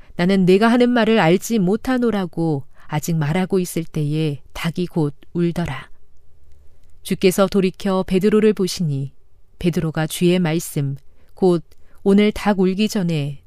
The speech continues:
내가 세 번 나를 부인하리라." 하심이 생각나서 밖에 나가서 심히 통곡하니라. 예수를 희롱하고 때리다.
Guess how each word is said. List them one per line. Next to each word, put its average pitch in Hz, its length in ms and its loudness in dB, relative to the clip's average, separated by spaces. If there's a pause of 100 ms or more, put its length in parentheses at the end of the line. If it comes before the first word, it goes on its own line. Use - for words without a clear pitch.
내가 151 260 -2
세 240 220 0
번 240 220 2
나를 214 280 2
부인하리라." 196 720 -2
하심이 151 440 -4
생각나서 165 840 -4 (500)
밖에 - 280 -4
나가서 156 720 -4
심히 220 560 -2
통곡하니라. 208 840 -4 (2000)
예수를 262 500 4
희롱하고 214 760 0 (120)
때리다. 208 540 -2